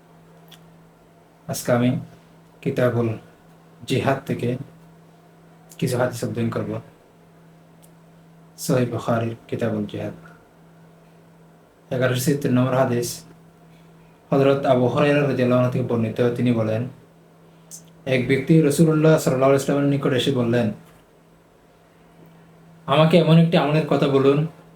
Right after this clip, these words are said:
যা জিহাদের সমান।" অর্থাৎ যা সওয়াবের দিক দিয়ে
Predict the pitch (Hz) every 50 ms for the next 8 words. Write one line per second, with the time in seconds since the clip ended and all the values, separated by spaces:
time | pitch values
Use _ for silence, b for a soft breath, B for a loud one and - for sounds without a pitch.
0 | - - - - - - _ - _ _ _ _ _ - - 135 139 143 143 143
1 | 135 120 135 127 135 127 - - - 123 117 110 107 104 - - - _ _ _
2 | _ _ _ _ _ _ _ _ _ _ _ _ _ _ _ _ _ _ _ _
3 | - - - _ _ _ _ _ - _ _ - - - - - 123 123 120 113
4 | 120 120 117 - - 127 123 120 127 123 - 123 117 117 120 147